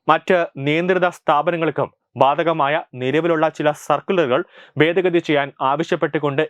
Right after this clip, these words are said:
ഏഴ് നിർദ്ദേശങ്ങളാണ് പുറപ്പെടുവിച്ചിട്ടുള്ളത്. Reserve Bank of India രണ്ടായിരത്തി ഇരുപത്തിയഞ്ച് പ്രകാരം ഫ്ലോട്ടിംഗ് റേറ്റ് വായ്പകൾക്കുള്ള നിയമങ്ങൾ പരിഷ്കരിച്ചിട്ട് ഉണ്ട് എന്നാണ് മാർഗനിർദ്ദേശങ്ങളിൽ പറയുന്നത്. നിലവിൽ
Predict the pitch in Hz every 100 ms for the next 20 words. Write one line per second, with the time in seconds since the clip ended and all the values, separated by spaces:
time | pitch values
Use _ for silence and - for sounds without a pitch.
0 | - 139 160 180 170 147 147 180 175 160
1 | 127 104 - 135 - 151 123 104 92 101
2 | 139 - _ - - - 175 190 269 254
3 | 240 240 226 185 180 160 - 143 165 180
4 | 175 175 160 170 165 147 160 - 147 135
5 | 120 82 _ _ _ _ - - - -
6 | 160 156 170 190 175 - 143 151 - -
7 | 139 147 151 151 143 - 135 147 - 131
8 | 139 151 151 107 - _ 143 135 156 175
9 | 160 165 147 156 131 127 151 143 131 120
10 | 101 - 117 127 147 131 123 143 165 135
11 | 104 98 92 95 147 - _ _ - -
12 | 202 233 226